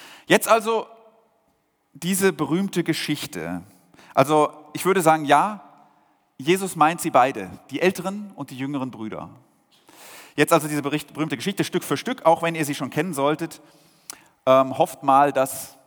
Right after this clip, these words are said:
dass ihr etwas hört,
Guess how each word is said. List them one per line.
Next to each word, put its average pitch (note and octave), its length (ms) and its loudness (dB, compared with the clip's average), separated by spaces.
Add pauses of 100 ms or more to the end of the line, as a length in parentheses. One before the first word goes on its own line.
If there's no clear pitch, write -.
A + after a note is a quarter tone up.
(540)
dass C3 180 -2
ihr C3+ 160 0
etwas - 600 0 (500)
hört, D3 500 0